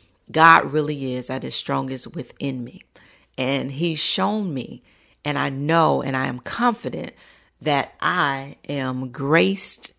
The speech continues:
to care. Dear future dementia caregiver, I don't know if you will ever really be fully prepared for the things that come along with this caregiver journey.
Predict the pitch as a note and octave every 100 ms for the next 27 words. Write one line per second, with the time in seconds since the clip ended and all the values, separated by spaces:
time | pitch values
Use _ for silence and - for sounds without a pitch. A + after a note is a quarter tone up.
0 | _ _ _ - E3 - E3 - - _
1 | _ _ _ _ _ _ _ _ _ _
2 | _ - - - C#3+ A3 A#3 A#3 - F#3+
3 | F#3+ F#3 F3 F3 - - D3+ C#3+ C#3+ D#3+
4 | - D#3+ C#3+ C3 B2 B2+ - _ _ _
5 | _ _ _ - _ D#3 F#3+ G#3 E3+ E3
6 | D#3+ D#3+ - - D3+ C#3+ C#3+ - C#3 D3
7 | D#3 C#3+ C#3 C3+ C3 - - F3+ F#3+ E3
8 | C#3+ C#3 D3 D3 C#3 C#3+ C#3+ - D3+ D3
9 | - - D3+ D3 C3+ - C3+ C3+ C#3+ C#3
10 | C#3 - C3+ C3 - - - - - E3+
11 | D#3 C#3+ C#3+ C#3 - C#3 - D#3 C#3 C3+
12 | C3 B2+ C#3 C#3+ C3